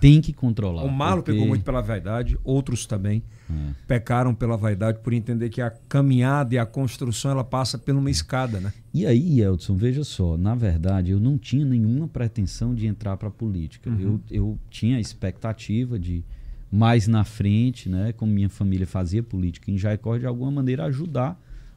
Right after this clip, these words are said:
Speaker 1: lá a cidade de Jaicó, talvez entrar na política na cidade de Jaicó.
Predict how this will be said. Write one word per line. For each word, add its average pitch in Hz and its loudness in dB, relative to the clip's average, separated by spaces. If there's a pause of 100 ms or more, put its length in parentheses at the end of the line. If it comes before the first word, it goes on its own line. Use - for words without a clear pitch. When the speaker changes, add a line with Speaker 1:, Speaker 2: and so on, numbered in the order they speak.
(120)
Speaker 1:
lá 123 4
a 175 0
cidade 110 2
de 95 -4
Jaicó, 87 -2 (120)
talvez 104 -2
entrar 104 -2
na 101 0
política 95 -4
na 110 4
cidade 98 0
de 85 -6
Jaicó. 78 -2